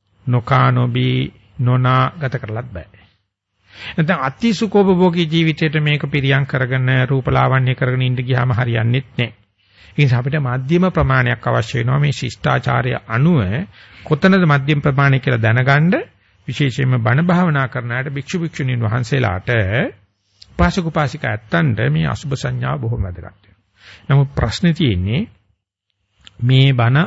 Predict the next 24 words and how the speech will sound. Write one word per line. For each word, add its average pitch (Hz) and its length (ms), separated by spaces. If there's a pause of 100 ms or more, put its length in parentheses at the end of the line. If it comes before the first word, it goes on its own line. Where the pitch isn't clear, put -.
අහන්න 123 480
කැමති 120 400
නැතිකම. 95 460 (2250)
මම 139 140
දැන් 131 260
මීට 131 220
සුමාන 123 400
දෙකකට 123 280
විතර 127 240
ඉස්සලා 120 220
ජර්මනියේදී 123 560
මට 135 220
සිද්ධ 120 280
වුණා 113 320 (760)
ඒ 131 160
බණේ 156 380
හැටියට 147 400
එතෙන්දී 151 480
අසුභ 143 300
සංඥාව 135 440
විස්තර 131 280
කරන්න. 110 260
මට 131 340
මේ 160 320